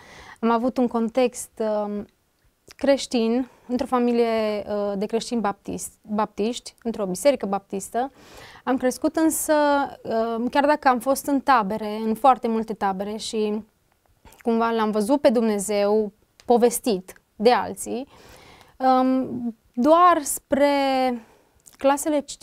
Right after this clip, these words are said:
a cincea, a șasea, a șaptea, atunci am conștientizat cumva existența cu adevărat a lui Dumnezeu. Însă,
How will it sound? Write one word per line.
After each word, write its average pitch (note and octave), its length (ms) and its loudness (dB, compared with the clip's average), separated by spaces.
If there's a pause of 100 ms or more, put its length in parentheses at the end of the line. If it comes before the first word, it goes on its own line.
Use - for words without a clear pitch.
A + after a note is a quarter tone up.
a B3 120 -8
cincea, A3+ 440 -6
a G#3+ 40 -6
șasea, A#3 380 -8
a - 40 -10
șaptea, - 380 -6
atunci C4 280 -4
am A#3+ 100 0
conștientizat A3 720 -6
cumva G3 720 -6
existența G#3+ 720 -4
cu F#3+ 120 -6
adevărat G3 400 -2
a G3+ 40 -8
lui G3 100 -4
Dumnezeu. G3 500 -8 (720)
Însă, B3+ 800 2